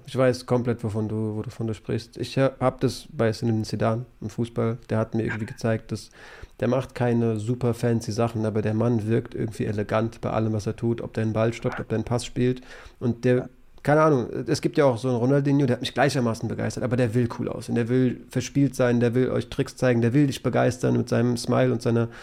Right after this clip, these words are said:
seiner Art, aber ja, das ist das Gefühl, Zidane funktioniert einfach so. Das, ja, ich glaube darauf, diese Begeisterung, die ich für den Mann, äh, beim Fußballspielen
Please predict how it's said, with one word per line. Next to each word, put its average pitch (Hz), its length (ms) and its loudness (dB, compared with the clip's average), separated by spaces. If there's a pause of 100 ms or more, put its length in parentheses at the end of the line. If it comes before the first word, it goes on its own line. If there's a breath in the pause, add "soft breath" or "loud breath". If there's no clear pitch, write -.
(240 loud breath)
seiner 113 240 2
Art, 120 240 2
aber 113 240 0 (520 loud breath)
ja, - 80 -12
das - 140 -12
ist - 80 -6
das - 60 -10
Gefühl, 117 260 -2
Zidane - 640 -4
funktioniert 120 540 0
einfach 107 340 -6
so. 117 320 -8 (420)
Das, - 400 -8
ja, 110 400 -2
ich - 140 -10 (260)
glaube 147 320 6
darauf, 123 380 4 (160)
diese 139 400 -2
Begeisterung, 139 480 2
die 127 80 -2
ich - 160 -4
für 120 120 -2
den 120 160 2
Mann, 113 300 2
äh, 113 240 2
beim 113 140 0
Fußballspielen 110 800 -2